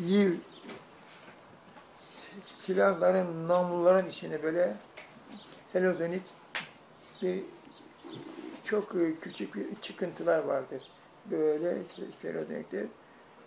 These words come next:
tetiğe basıp da işte barut patladığı zaman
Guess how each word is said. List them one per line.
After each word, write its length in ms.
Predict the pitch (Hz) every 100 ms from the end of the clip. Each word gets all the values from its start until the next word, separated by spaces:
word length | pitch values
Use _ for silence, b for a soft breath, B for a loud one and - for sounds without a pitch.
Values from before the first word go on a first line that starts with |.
| - - - - - - - -
tetiğe 360 | 170 - 170 160
basıp 340 | 165 196 -
da 60 | -
işte 240 | - - - 165 156 - - - -
barut 240 | 170 156 - - - - - - - - - -
patladığı 520 | 175 185 180 214 220
zaman 400 | 190 175 208